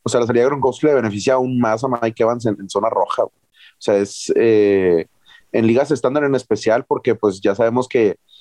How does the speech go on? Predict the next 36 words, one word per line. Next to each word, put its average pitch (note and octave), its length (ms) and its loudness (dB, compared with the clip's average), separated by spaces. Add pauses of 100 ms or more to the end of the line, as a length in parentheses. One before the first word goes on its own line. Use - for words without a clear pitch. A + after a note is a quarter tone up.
(140)
pues, G#2 240 -2
Mike A2 280 0
Evans B2 200 2
no B2 160 2
es A#2 100 0
de B2 60 0
estos C3+ 220 0
receptores A2+ 440 -2
de A#2+ 80 2
ocho G#2 300 0
o - 20 -2
nueve A#2 240 0
catches - 260 -4
por A2 140 -4
juego, G#2 360 0 (600)
pero, G2+ 760 0 (720)
pero A#2 200 0
sí A2 160 -2
bastante A#2+ 600 -2
efectividad, G#2 720 0
güey. B2+ 160 4
O G2+ 40 -4
sea, G#2+ 120 -2
siempre, A#2 600 0 (320)
todas A#2+ 200 0
las C3+ 140 0
temporadas A2+ 440 0
nos B2+ 120 -4
sale A#2+ 200 -2
con A2+ 160 0
estos A2+ 260 -4
juegos A#2 240 0
de A#2+ 80 2
dos G2+ 180 0
touchdowns A2+ 580 -2
y, G2+ 320 0